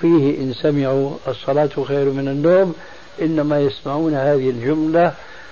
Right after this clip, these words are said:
في الأذان الثاني. فهذا إذن قلب للسنة وقلب للحكمة المستنبطة من الحديث الصحيح. فإذا قلنا نحن التثويب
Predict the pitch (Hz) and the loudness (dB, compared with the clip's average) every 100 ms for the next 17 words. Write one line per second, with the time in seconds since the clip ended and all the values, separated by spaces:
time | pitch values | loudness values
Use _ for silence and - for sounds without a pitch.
0 | - - 139 147 139 135 139 127 - - | -14 -4 -2 0 0 2 0 -2 -8 -2
1 | 135 131 127 120 - - - - - 127 | 0 0 -4 -8 -10 -18 -20 -20 -8 -2
2 | 139 175 175 160 143 143 139 170 156 139 | 2 4 4 4 4 4 4 2 2 2
3 | 127 123 - 180 180 175 170 165 147 139 | 0 -4 2 4 4 4 2 4 2 0
4 | - - 151 165 156 175 170 - - - | -4 -4 -2 0 0 0 0 -4 -20 -20
5 | - - - 123 117 156 160 160 151 151 | -20 -20 -8 -6 -4 0 0 0 -2 -2
6 | 139 123 123 - 170 175 - 170 190 - | -2 -2 -2 0 2 2 0 2 2 0
7 | - - - - - 135 123 120 113 - | -10 -20 -20 -16 -4 -2 0 -2 -4 0
8 | 156 151 147 139 135 123 113 117 104 131 | 2 2 2 0 -2 -2 -4 -6 -6 -2
9 | 139 117 110 - 104 90 - - - - | -2 -2 -6 -8 -8 -10 -14 -20 -20 -20
10 | - - 214 214 196 165 - 147 135 123 | -20 -8 0 2 4 2 2 -2 -2 -4
11 | 131 123 123 123 120 - - - - - | -6 -8 -8 -6 -8 -12 -20 -20 -20 -20
12 | - - 160 156 - 156 - - 175 190 | -16 -4 -4 -4 -2 -2 -2 -4 -4 0
13 | 185 151 120 113 113 | 2 0 -2 -2 -2